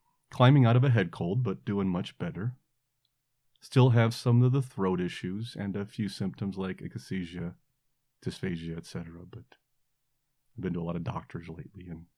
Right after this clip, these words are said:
had a lot of tests, <laughs> but I'm doing a lot better, actually.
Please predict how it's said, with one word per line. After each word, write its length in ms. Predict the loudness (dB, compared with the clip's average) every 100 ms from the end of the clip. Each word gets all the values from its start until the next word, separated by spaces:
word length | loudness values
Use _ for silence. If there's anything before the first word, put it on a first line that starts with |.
| _ _ _ _ _
had 180 | -6
a 40 | -4
lot 140 | -6
of 120 | -8
tests, 480 | -10 -16 -16 -18 -18 -10
<laughs> 100 | -10
but 200 | -8 -12 -10 -12 -12 _ _ _ _ _ _ _ _ _ _ _ _ _
I'm 200 | -2 0
doing 200 | 0 -2
a 40 | -2
lot 180 | -6 -10
better, 280 | -12 -12 -16
actually. 340 | -20 -20 -20